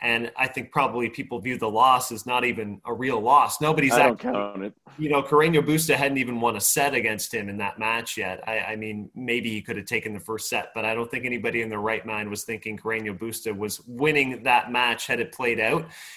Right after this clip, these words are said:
Speaker 1: And I, I think people just kind of viewed the U S Open as a lost opportunity, a gift given away opportunity for Novak Djokovic. So I think his, his confidence is still sky high.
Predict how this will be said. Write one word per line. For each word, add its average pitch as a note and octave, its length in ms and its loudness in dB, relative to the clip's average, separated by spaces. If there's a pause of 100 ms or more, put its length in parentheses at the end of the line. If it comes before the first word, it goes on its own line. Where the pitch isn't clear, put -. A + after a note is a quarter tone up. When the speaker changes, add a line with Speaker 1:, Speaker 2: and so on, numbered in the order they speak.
(160)
Speaker 1:
And A2+ 200 0
I, G#2+ 220 0
I A#2+ 80 0
think A#2 240 -6
people A2 480 -4
just C#3+ 220 -4
kind D3+ 120 2
of A2+ 120 -2
viewed A#2+ 160 -4
the A2+ 80 -4
U A#2 160 0
S G#2+ 140 -2
Open A2+ 200 -2
as G2+ 80 -8
a G2+ 80 -6
lost G#2+ 380 -2
opportunity, A2 720 -4
a - 20 -6
gift D3+ 220 2
given G3 160 4
away A2 280 0
opportunity G2+ 580 -6
for G#2+ 160 -10
Novak G#2+ 380 -4
Djokovic. G#2 400 -6
So - 180 -4
I A#2 140 0
think E3 200 -2
his, - 320 -2
his C#3+ 160 -4
confidence C#3+ 600 2
is B2+ 120 -2
still C3+ 200 -2
sky B2+ 400 0
high. A#2+ 440 2